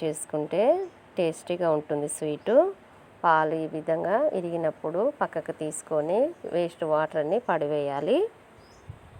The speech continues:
వాటర్ అన్ని పోయేలాగా గట్టిగా జల్లెడ బట్ట లేదా క్లాత్లో పెట్టి గట్టిగా పిండితే ఈ విధంగా వస్తుంది.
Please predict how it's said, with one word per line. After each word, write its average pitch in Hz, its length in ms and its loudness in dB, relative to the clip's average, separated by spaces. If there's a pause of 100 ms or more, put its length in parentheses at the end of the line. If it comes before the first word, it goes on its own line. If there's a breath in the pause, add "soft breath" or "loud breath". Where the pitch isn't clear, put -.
(960)
వాటర్ 165 320 6
అన్ని 165 200 0
పోయేలాగా 160 540 2 (100)
గట్టిగా 165 400 0 (1500)
జల్లెడ 185 400 6
బట్ట 151 220 2 (140)
లేదా 151 280 2 (140)
క్లాత్లో 170 440 0
పెట్టి 156 360 0 (800)
గట్టిగా 180 420 0
పిండితే 165 380 0 (200)
ఈ - 0 - (120)
విధంగా 160 400 -2
వస్తుంది. 156 480 -2